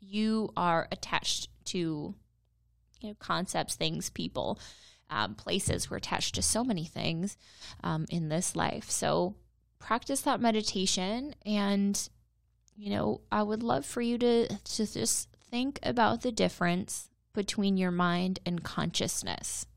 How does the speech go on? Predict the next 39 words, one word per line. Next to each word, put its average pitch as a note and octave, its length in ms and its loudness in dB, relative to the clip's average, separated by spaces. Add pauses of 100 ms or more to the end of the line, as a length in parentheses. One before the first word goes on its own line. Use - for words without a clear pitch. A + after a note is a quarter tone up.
(680)
And G#3 140 -2
just B3 220 4
sit C4 260 4
on F3 220 6
it. - 280 -4
And G#3 200 4
you G#3+ 60 2
don't A#3+ 200 2
have B3+ 280 0
to - 80 -2
have A3+ 340 2 (100)
answers. G3 640 4
You G3 80 6
don't G#3+ 180 0
have A#3 280 0
to - 60 -4
have A3+ 340 0
clarity. G#3 540 2
You F#3 260 4
don't G3+ 200 0
have G#3 180 0
to A3+ 80 -6
have G3+ 340 2 (400)
a G3+ 60 0
lack G3 360 4
of G#3+ 120 2
thoughts. - 760 4 (1000)
We G#3 100 -2
just A3+ 260 2
sit - 280 4
with G3 180 2
it - 200 0 (1800)
and A3 180 0
see A#3+ 200 2
what D4 160 2
happens F3+ 720 4
and F3 180 -2
see A#3 220 2
what A#3 340 -2